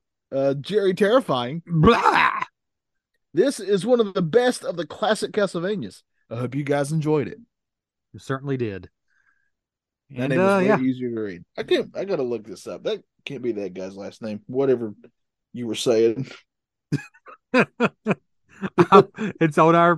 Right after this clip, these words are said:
Speaker 2: Facebook. Jesse. Maybe he has pronunciation on his. So I'm gonna do that creepy thing we've done before, and I'm actually going on his,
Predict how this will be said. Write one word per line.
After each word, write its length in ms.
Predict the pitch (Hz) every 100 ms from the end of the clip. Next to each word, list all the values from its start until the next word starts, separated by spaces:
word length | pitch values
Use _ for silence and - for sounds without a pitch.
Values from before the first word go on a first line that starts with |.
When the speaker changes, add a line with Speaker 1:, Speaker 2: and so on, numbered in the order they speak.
| -
Speaker 2:
Facebook. 400 | 185 196 135 151 - _ _ _ _ _ _ _ _ _ _ _ _ _ _ _
Jesse. 720 | - 135 127 - 127 131 104 - _ - _ _ _ _ -
Maybe 200 | 165 202
he 40 |
has 100 | 180 143
pronunciation 600 | 165 147 135 131 131 110
on 120 | 110
his. 240 | 101 - _ _ _ _
So 160 | - 160
I'm 80 | 160
gonna 140 | 160
do 100 | 160
that 120 | 160 -
creepy 280 | 160 131 123
thing 180 | 131
we've 200 | 123 117
done 180 | 123 123
before, 300 | 113 127 123
and 60 | 113
I'm 80 | 117
actually 360 | 120 127 110 95 _ _ _ _ 131
going 220 | 127 123
on 160 | 135 123
his, 540 | 123 117 110 107 -